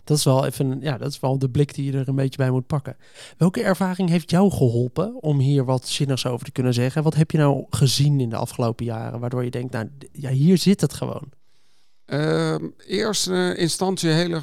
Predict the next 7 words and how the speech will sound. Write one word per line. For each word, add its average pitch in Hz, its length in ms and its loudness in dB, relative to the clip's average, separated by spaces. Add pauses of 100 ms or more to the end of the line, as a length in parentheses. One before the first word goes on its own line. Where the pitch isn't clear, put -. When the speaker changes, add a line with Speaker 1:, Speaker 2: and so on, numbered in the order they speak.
(120)
Speaker 2:
eh, - 360 -10
grote 165 380 -4
projecten, 156 420 -4
programma's 196 580 -6
geleid 196 520 -2
en 143 160 -8
daardoor 143 640 -2